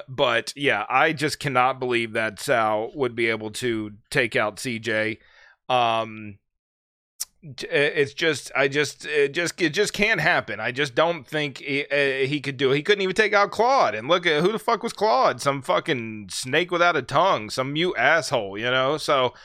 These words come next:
I th-, I think C J could handle that shit, and there's no way they're taking him down. But thank you for the call, friend. Appreciate it.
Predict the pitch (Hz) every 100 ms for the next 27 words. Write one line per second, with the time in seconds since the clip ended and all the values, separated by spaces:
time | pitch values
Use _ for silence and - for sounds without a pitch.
0 | - - - - - - 156 - 190 160
1 | 180 135 170 143 147 131 123 135 120 113
2 | 110 101 - 113 104 - 110 107 104 107
3 | 113 117 127 113 110 107 98 104 104 135
4 | 120 104 110 101 101 98 95 104 104 139
5 | 131 107 104 117 104 110 95 87 98 90
6 | 92 123 104 92 87 90